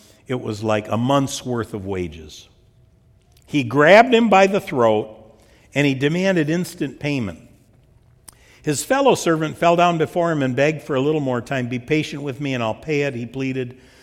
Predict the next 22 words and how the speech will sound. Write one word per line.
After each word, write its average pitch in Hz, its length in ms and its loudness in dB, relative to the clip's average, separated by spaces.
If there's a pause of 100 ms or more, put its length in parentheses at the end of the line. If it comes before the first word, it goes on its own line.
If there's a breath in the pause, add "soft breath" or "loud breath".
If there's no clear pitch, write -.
(180 soft breath)
But 131 120 -2
his 127 140 -2
creditor 190 580 0
wouldn't 156 380 0
wait. 160 380 -2 (680 soft breath)
He 151 180 -2
had 196 220 6
the 226 80 2
man 220 220 4
arrested 170 640 2
and 135 180 -4
put 185 200 2
in 170 100 0
prison 180 400 2
until 139 300 0
the 139 120 -6
debt 165 340 -2
could 135 160 -6
be 120 100 -6
paid 143 320 -4
in 123 180 -6
full. 98 380 -8